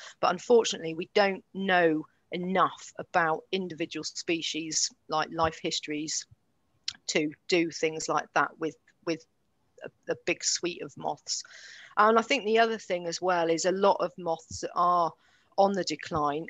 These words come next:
are what you would call common and widespread moths. Um, so they're sort of, they're generalists, and, um,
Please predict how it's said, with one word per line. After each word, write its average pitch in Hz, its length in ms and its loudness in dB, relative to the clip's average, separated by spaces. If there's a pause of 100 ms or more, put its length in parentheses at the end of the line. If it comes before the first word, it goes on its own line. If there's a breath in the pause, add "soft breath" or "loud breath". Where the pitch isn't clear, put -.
are 180 440 4
what 175 240 0
you 180 160 -4
would 170 160 -4
call 175 240 0
common 175 400 0
and 175 80 -4
widespread 175 800 2 (560)
moths. - 640 -4
Um, 160 280 -2
so - 140 2
they're 170 160 4
sort - 240 -4
of, - 40 -20
they're 190 160 4
generalists, 170 1000 0
and, 160 340 -2
um, 156 260 2